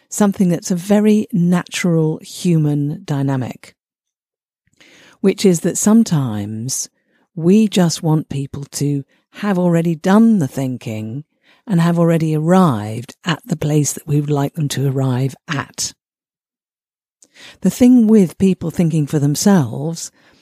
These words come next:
is that takes time. And they need to be allowed however much time it takes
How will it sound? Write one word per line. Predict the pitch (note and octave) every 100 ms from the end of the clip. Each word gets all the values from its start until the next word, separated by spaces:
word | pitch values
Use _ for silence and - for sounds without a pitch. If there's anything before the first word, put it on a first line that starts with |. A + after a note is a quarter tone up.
| _ _
is | G#3 E3+ D#3+
that | F3 F3+ -
takes | - E3 F#3 - - -
time. | - D#3+ D3 A2 A2 G#2 - _ _ _ _ _ _ _ _ _ _ _ - - - _ -
And | E3 D#3+ D#3+
they | F3
need | F#3 F3 E3
to |
be | - D#3+
allowed | D#3 D#3 D#3+ C#3 A#2 B2 C#3
however | A#2+ C#3+ D3 C#3
much | C#3 - -
time | C#3+ C3
it | C3 -
takes | C#3+ B2 - _ -